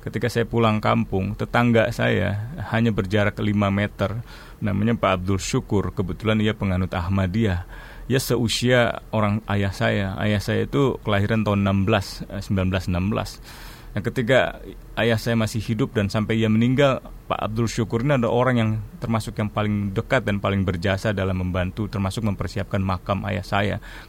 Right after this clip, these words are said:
Kebetulan posturnya itu leb-, sama tingginya dengan ayah saya, sehingga ia membantu mengukur liang lahat itu untuk mempersiapkan makam ayah saya.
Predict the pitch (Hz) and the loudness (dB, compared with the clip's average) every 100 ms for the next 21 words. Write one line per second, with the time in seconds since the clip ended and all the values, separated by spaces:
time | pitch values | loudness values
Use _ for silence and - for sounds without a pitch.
0 | - 85 120 120 110 120 110 - 165 151 | -10 -4 0 2 2 2 2 4 4 6
1 | 139 127 151 113 92 - - 113 123 - | 4 4 2 2 -2 -8 -2 2 2 2
2 | 107 95 107 98 95 98 95 90 101 101 | 2 2 2 2 0 0 0 0 -2 0
3 | 104 110 110 104 101 104 107 117 110 113 | 0 2 4 4 4 2 2 2 4 2
4 | 113 143 123 - - - - - 107 110 | 4 4 4 2 -6 -14 -14 -2 4 4
5 | 104 104 104 113 - - 131 110 123 113 | 6 4 2 2 0 0 0 0 0 0
6 | 104 98 - 101 - 101 98 95 107 92 | 0 0 -2 -2 2 2 2 0 0 -2
7 | 92 98 101 90 123 101 | -4 -2 -2 -2 -2 -2